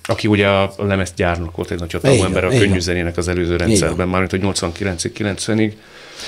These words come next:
Speaker 2: Szóval én az internetnek nagyon sok mindent köszönhetek. Az internet az, az, az egy, az egy, ö, sok szempontból csodálatos dolog, és szó-, sok szempontból borzalmas dolog is. Rossz példát állít, ugyanakkor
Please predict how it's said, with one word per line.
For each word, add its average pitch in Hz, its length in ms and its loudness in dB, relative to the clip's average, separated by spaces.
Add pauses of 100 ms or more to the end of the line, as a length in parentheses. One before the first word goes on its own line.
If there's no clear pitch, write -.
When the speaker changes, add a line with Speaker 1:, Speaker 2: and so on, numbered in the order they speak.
(100)
Speaker 2:
Szóval 165 240 6
én 180 100 8
az 185 100 6
internetnek 139 420 4
nagyon 127 160 6
sok 101 160 0
mindent 101 240 0
köszönhetek. 98 460 0
Az 113 100 4
internet 147 420 4
az, - 320 4
az, 107 340 2
az 110 140 0
egy, 107 240 0
az 110 140 4
egy, 113 240 6
ö, 117 260 8 (480)
sok - 200 2
szempontból 127 400 4
csodálatos 156 480 6
dolog, 143 180 8
és 135 80 6
szó-, 123 260 2
sok - 280 2
szempontból 113 800 6 (320)
borzalmas 98 560 4
dolog 92 280 2
is. - 260 0 (1300)
Rossz 185 200 4
példát 139 460 4
állít, 123 520 4
ugyanakkor 123 680 4